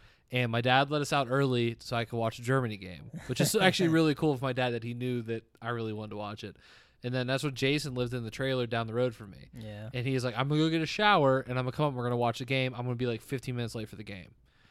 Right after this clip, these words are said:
Speaker 1: And he calls me, and he goes, "What's the score?" And I go, "Four nothing." And he goes, "Shut the fuck up." I'm like, "No, I'm being dead serious. It's already four nothing. This is the craziest thing I've ever seen." <laughs>
Speaker 2: They were humiliated.
Speaker 1: Oh, and I, my,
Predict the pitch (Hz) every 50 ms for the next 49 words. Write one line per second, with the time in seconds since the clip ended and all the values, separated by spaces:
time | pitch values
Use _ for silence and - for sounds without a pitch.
0 | _ _ _ - 120 123 120 - 156 180 180 185 175 139 127 123 120 117 117 117
1 | 120 120 123 120 120 127 139 135 - - 127 113 - - 139 135 123 110 87 -
2 | - - 110 113 110 117 113 120 110 104 - - - - 143 147 143 135 127 107
3 | - - - - - - - - _ _ _ _ _ _ _ _ _ _ - 120
4 | 120 120 113 - - 147 135 - 127 - - 123 110 104 107 101 101 113 107 107
5 | 110 107 104 - - - - - - - - _ - - 135 143 151 147 135 131
6 | 127 127 135 127 123 127 131 127 117 - 135 131 123 117 113 - - 120 117 -
7 | - 131 131 127 127 120 117 - - 120 117 113 113 110 107 - 113 110 110 110
8 | - 123 117 107 120 - - - 131 127 123 113 - 131 123 117 - - 123 120
9 | 113 113 110 113 110 107 110 110 - - - 139 120 107 - - 131 - - 381
10 | 370 - - - 175 147 - - _ - - - - - - - - - - 165
11 | - - - - 143 147 160 160 156 156 - - - 139 127 123 123 123 123 120
12 | 117 120 110 104 104 104 104 104 104 104 101 - 135 143 147 147 139 123 - -
13 | - - - - - - - 110 117 123 120 117 113 110 123 139 139 139 120 123
14 | 127 127 131 135 131 123